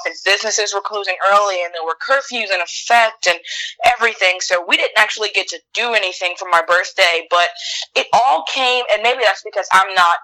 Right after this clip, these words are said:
a news watcher, but it all came so suddenly where at one day it was just rain, and then all of a sudden here we were. Like, I remember being at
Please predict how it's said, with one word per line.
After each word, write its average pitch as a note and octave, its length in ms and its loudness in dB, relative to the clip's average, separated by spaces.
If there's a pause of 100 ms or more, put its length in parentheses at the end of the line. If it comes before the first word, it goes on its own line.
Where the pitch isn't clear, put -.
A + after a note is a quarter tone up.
(120)
a D#3+ 60 -10
news F#3+ 320 -12
watcher, A3+ 400 0 (320)
but A3+ 120 2
it A3+ 140 -2
all - 220 2
came B3 380 -4
so - 360 -2
suddenly F#3 760 -2 (460)
where F#3+ 440 4 (500)
at F#3+ 160 2
one G#3+ 160 4
day A3 100 4 (120)
it - 80 -10
was F#3+ 140 -6
just G3+ 160 -2 (200)
rain, G3 420 0 (220)
and F#3 140 -8
then F#3+ 80 4 (240)
all A#3 240 4
of B3 100 0
a G#3+ 60 -2
sudden A3+ 420 2
here A#3 140 -2
we G3 140 -6
were. G3 320 4
Like, F3+ 200 0
I G#3 200 4
remember G#3 280 0
being G#3 300 0
at E3 80 -2